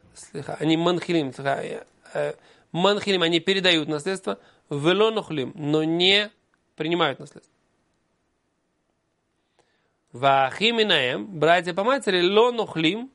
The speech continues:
они не принимают наследство, вело манхилим и не передают наследство. Вот такая вот Мишна в своей, как бы вот она приводит эти четыре группы и их прояснение. Седер? Вот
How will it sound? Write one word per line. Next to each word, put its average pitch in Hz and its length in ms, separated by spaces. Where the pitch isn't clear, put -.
они 165 280
не 185 180
принимают 156 460
наследство, 214 480
вело 180 240
манхилим 214 440
и 190 60
не 196 160
передают 147 320
наследство. - 400
Вот 160 220
такая 147 300
вот 143 120
Мишна - 300
в - 20
своей, 135 480
как - 140
бы 143 120
вот 127 180
она 127 160
приводит 143 380
эти - 160
четыре - 320
группы 269 440
и 202 340
их 175 300
прояснение. 147 540
Седер? 226 420
Вот 185 480